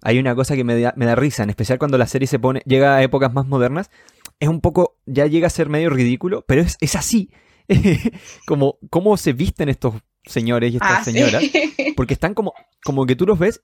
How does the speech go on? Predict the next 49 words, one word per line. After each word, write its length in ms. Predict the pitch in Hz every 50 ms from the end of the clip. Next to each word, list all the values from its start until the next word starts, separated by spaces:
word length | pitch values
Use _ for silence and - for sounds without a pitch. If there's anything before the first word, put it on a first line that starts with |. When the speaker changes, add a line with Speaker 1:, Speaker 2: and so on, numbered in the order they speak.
| _
Speaker 1:
y 60 | - 131
a 40 | 123
lo 80 | 127
largo 160 | 143 180 214
de 60 | 214 202
la 80 | 175
serie 300 | - - 185 185 226 226 -
no 140 | 151 180 233
cambian 300 | - - 381 302 202 131
mucho 280 | 127 135 135 - -
su 140 | 117 - 131
vestuario, 520 | 110 123 117 - 135 113 110 120 170 214 - _ _ _ _ _ _ _ _ -
eh, 600 | 143 139 139 135 135 135 135 131 127 127 135 131
Speaker 2:
No. 60 | 123 -
Speaker 1:
como 240 | - 156 147 143 135
que 80 | 135
mantienen 460 | 135 127 127 117 - 226 247 247 196
esa 140 | 160 143 156 147
esencia, 340 | - - 143 160 185 -
pero 320 | - - 165 143 143 143 - - -
cuando, 500 | - 139 139 135 135 131 131 127 127 - - - - - - _ _ _ -
cuando 400 | - 123 120 120 117 110 - _ _ _ _ _ _ _
chocan 340 | - - 208 190 220 208 196
con 140 | 185 165 147
la 80 | 135 127
realidad 480 | 120 117 104 101 104 127 175 - - _
y 80 | - -
cuando 240 | - 139 123 117
chocan 280 | 110 - 175 196 208 185
con 100 | 143 139
un 80 | 147 135
personaje 360 | 147 131 139 135 139 147 151
como 220 | - 104 95 87
Diana, 360 | 107 123 135 127 120 147 -
que 80 | - -
ahora 140 | 107 110 110
vamos 160 | 113 113 113
a 20 |
hablar 200 | 110 107 113 113
de 100 | 117 113
ella, 220 | 104 95 113 156 - _ - - - - - - _ _ _ -
eh, 580 | 123 120 117 113 113 113 110 104 104 98 95 - _ _ -
y 100 | - 131
de 80 | 117 110
la 80 | 101
Speaker 2:
No. 40 | 98 95
Speaker 1:
cuarta 220 | 117 113 131 120
temporada, 540 | 123 123 117 139 117 101 113 147 - - _ _ _ _ _ _ _ _ _ _ -
eh, 560 | 131 131 131 127 127 123 123 127 120 - _